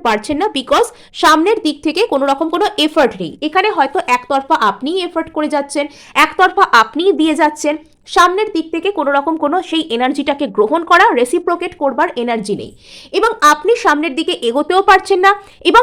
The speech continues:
সেই ব্যক্তির সাথে আপনি থাকতেও পারছেন না। যদি এরকম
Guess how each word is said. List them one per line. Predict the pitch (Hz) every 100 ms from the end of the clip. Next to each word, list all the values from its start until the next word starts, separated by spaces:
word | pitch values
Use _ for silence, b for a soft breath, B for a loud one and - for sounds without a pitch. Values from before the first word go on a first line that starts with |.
| 427
সেই | 427 302
ব্যক্তির | 294 302 359 349
সাথে | 285 302 - 226
আপনি | 285 403 -
থাকতেও | 269 - 311 269 277
পারছেন | 180 190 180 156
না। | - b b b
যদি | 359 440 453 285
এরকম | 311 349 453